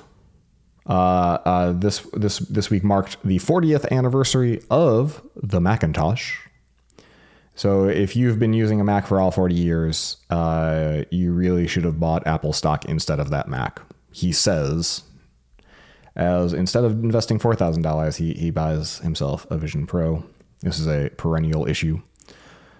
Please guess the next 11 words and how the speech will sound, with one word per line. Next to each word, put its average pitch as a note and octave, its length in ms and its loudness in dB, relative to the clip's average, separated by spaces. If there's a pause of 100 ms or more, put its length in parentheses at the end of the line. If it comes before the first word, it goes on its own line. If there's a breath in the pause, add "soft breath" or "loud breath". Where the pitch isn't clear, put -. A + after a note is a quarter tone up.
(180 loud breath)
Uh, F2 720 2 (640)
yeah, G#2+ 200 2
so A2+ 180 2
the A2+ 140 2
fortieth D3 360 0
anniversary C#3 380 2
of B2 40 4
the B2 40 2
Mac, B2 420 0 (260)
great A2+ 220 2
platform. F#2+ 600 2